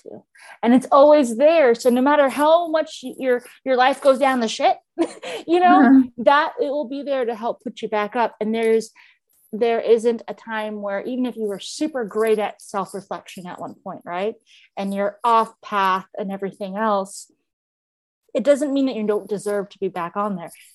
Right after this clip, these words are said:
Speaker 1: It's just that practice of re-putting it on and re-, and, and, and reestablishing a new way to self-reflect.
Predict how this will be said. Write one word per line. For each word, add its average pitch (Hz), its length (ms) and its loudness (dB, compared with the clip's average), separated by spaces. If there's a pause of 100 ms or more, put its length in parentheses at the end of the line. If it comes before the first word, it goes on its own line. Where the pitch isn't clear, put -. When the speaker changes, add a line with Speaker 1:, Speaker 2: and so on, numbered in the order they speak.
(140)
Speaker 1:
It's - 280 -12
just - 360 -6 (160)
that 208 500 -4
practice 202 680 -8
of - 180 -18 (840)
re-putting 226 540 -2
it 185 120 -4
on 190 420 -10
and 175 480 -10 (140)
re-, 220 560 -2
and, 233 120 -2
and, 226 300 2
and 220 200 0
reestablishing 240 960 -2
a 202 180 -6
new 202 240 2
way 208 260 2
to - 160 -6
self-reflect. 196 720 -4